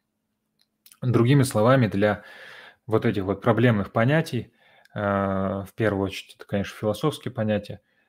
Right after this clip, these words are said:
следует показать, что условия обладаниями этих понятий, они включают в себя рационально обязательные суждения, которые являются истинными, и они обладают статусом знания.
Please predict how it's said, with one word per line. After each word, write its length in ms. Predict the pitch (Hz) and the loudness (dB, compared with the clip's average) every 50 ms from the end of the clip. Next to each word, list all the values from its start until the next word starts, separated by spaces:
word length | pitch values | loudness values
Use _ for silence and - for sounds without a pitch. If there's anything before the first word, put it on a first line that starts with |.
| _ _ | _ _
следует 480 | - - - 117 139 127 123 110 - - | -14 -4 0 2 2 4 2 0 -2 -4
показать, 420 | 110 95 - 101 95 117 120 120 - | -8 -8 -6 -4 -2 -2 -4 -4 -6
что 400 | - - - 110 107 104 - _ | -8 -4 -2 -2 -2 -4 -4 _
условия 720 | - 123 123 - - 127 135 131 123 110 107 101 95 - _ - | -8 -6 -6 -4 0 2 2 2 4 2 0 0 -2 -4 _ -6
обладаниями 760 | 110 95 107 104 101 98 135 147 156 147 127 117 107 104 | -4 -2 0 0 0 2 2 2 4 2 2 0 0 -2
этих 240 | 104 98 - - - | -2 -4 -6 -10 -8
понятий, 420 | - 107 101 101 101 92 92 - - | -6 -4 -2 -2 -2 -4 -6 -6 -4
они 140 | 117 139 131 | -2 -2 -2
включают 500 | - - 110 98 - - 120 113 104 - | -4 -6 -12 -10 -6 -4 -2 -2 -2 -4
в 60 | - | -8
себя 220 | - - 95 104 104 | -10 -6 -4 -4 -4
рационально 600 | 104 - - - 101 98 101 98 98 98 95 92 | -4 -6 -8 -8 -6 -4 -2 -2 -2 -2 -4 -6
обязательные 500 | 92 90 92 101 92 92 - 95 95 92 | -6 -6 -6 -6 -6 -6 -8 -12 -12 -12
суждения, 640 | - - 101 92 87 92 101 95 95 95 95 - _ _ _ _ _ _ _ _ _ _ _ | -12 -12 -12 -10 -6 -4 -4 -2 -4 -4 -8 -12 _ _ _ _ _ _ _ _ _ _ _
которые 560 | - 107 - - 110 107 110 107 101 95 - _ _ _ _ _ _ - | -8 -8 -4 -2 -2 -2 0 -2 -4 -4 -8 _ _ _ _ _ _ -6
являются 560 | 104 101 95 98 104 104 101 98 - - 98 | -4 -4 -2 0 0 0 0 -2 -4 -6 -4
истинными, 680 | 107 127 127 - - - 110 104 98 98 98 92 - _ _ _ _ _ | -2 -4 -4 -6 -6 -6 -4 -2 -2 -2 -4 -6 -8 _ _ _ _ _
и 80 | - 104 | -6 -4
они 240 | 101 98 98 101 104 | -2 -2 -2 -2 -2
обладают 640 | 98 92 95 92 92 87 95 95 95 92 92 - - | -2 -2 -4 -4 -4 -4 -2 -2 -2 -4 -4 -8 -14
статусом 560 | - - - - 95 92 - - - 98 98 92 | -20 -16 -10 -10 -10 -10 -10 -14 -12 -12 -10 -10
знания. 380 | 92 95 92 90 - - - | -8 -8 -8 -8 -8 -10 -16